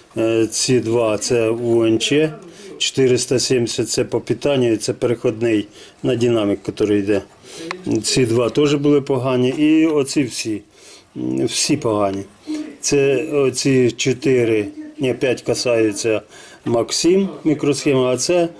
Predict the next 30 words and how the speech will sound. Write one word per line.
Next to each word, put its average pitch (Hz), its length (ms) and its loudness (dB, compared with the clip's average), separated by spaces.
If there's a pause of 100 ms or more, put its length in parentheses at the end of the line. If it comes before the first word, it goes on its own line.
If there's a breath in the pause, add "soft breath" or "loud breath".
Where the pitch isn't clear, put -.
(300 loud breath)
е, 123 440 2
фільтр 135 520 0
для, 113 480 2
оце 127 340 0
п'ять 113 420 -2
під, - 460 -6
п'ять 135 260 0
вольт 127 280 2
питання 117 560 0
на 113 180 2
оту 110 380 2 (380 loud breath)
мікросхему, 117 640 0
що 107 300 2
часовий 110 500 -2
кварц - 540 -2 (400 loud breath)
на 113 300 2
блокі 110 340 0
дисплея. 107 640 0 (960 loud breath)
Так 139 280 0
що 147 500 2
тепер 151 320 0
по-, 147 200 0
що - 180 -2
виходить? 135 520 0
І 143 120 4
вони, 170 360 4 (340 loud breath)
такі 165 300 0
в 165 60 6
них 165 260 2
ножки, 160 500 0